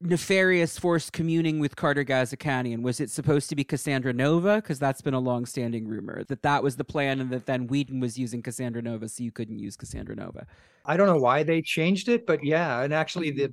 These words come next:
Speaker 2: the panel was drawn at the end where you see Carter sitting in the back seat and there's, like, a big empty space next to him.
Speaker 1: Yeah.
Speaker 2: Originally,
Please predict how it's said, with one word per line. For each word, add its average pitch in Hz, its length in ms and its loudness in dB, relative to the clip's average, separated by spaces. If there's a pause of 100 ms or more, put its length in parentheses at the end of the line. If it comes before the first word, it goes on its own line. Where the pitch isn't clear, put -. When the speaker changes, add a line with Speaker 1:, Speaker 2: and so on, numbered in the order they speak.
Speaker 2:
the 147 80 -6
panel 151 400 -4
was 131 160 -2
drawn 135 460 0
at 117 80 -8
the 131 120 0
end 139 200 0
where 127 100 2
you 127 60 2
see 139 180 0
Carter 135 320 2
sitting 135 240 -2
in 123 60 -4
the 120 60 -4
back 120 200 0
seat 147 300 -2
and 131 100 -6
there's, 123 140 -6
like, 120 100 0
a 120 60 -4
big 123 180 0
empty 135 240 -4
space 151 340 0
next 160 200 -4
to 175 100 0
him. 175 220 2
Speaker 1:
Yeah. 165 420 6
Speaker 2:
Originally, 156 960 4